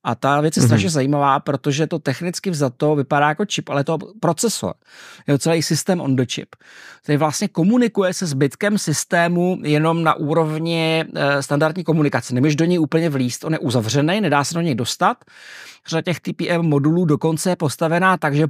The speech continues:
Speaker 1: pozná, že se do nich pokusil navrtat a řeknou ne prostě. A celá ta věc funguje tak, že obsahuje něco, eh, čemu jsme se vždycky strašně smáli. Eh,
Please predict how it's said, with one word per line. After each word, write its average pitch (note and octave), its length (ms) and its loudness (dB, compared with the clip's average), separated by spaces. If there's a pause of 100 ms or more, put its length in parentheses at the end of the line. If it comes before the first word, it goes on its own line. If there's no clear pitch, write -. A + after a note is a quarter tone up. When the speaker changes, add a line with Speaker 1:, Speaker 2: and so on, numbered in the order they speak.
Speaker 1:
pozná, C3 440 2
že C3 60 0
se E3 100 -4
do D#3 60 0
nich D#3+ 160 0
pokusil D3+ 400 -2
navrtat C3 540 0
a - 60 -4
řeknou C#3 380 -2
ne A2 260 -2
prostě. B2 540 -6 (580)
A C#3 80 -6
celá F3 220 0
ta F#3+ 120 -2
věc G3+ 160 0
funguje E3 420 0
tak, C#3+ 300 -2
že D3+ 120 -2
obsahuje D#3+ 460 0
něco, D#3 440 0 (460)
eh, C#3+ 200 0 (100)
čemu D3+ 180 -2
jsme E3+ 140 -4
se F3 100 -2
vždycky D#3+ 240 -4
strašně E3 340 -4
smáli. D3+ 580 2
Eh, C3+ 280 -2